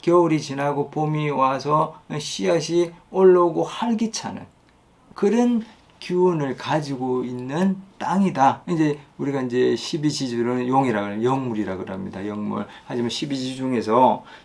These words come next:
이 세상에, 음, 존재하지 않는 동물에 비교를 했었어요. 근데 뭐 그만큼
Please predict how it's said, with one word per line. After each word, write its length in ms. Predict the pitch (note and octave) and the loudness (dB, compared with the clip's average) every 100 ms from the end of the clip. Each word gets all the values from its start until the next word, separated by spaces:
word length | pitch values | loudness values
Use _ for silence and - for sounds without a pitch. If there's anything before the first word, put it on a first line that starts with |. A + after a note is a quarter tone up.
| - | -6
이 80 | E3+ | -6
세상에, 760 | - B2 C3+ E3+ F#3+ A#3+ A#3 - _ - | -2 -4 -2 0 2 0 -2 -12 _ -14
음, 200 | C#3 B2 A#2 | -10 -10 -8
존재하지 640 | A2+ A#2 B2+ D#3+ G3+ E3 | -4 -4 0 0 0 0
않는 380 | B2+ C3 F3 F3+ - _ _ _ _ _ _ | -4 -2 -2 -2 -8 _ _ _ _ _ _
동물에 1080 | A2 G2+ G#2+ A2+ F#2 - _ _ F3+ G3 - _ - | -10 -6 -2 -4 -6 -12 _ _ -4 -4 -4 _ -8
비교를 440 | A#2+ C3 C3+ A#2 | -6 -4 -4 -4
했었어요. 640 | D3+ A2+ - G2+ G#2 - - | -6 -6 -8 -6 -6 -6 -12
근데 200 | A2+ A#2 | -10 -6
뭐 320 | A#2 A#2+ A2+ A2+ _ - - - _ - | -2 0 -2 -4 _ -20 -20 -20 _ -8
그만큼 560 | C3 D#3 F3+ - D3+ | 2 4 4 2 0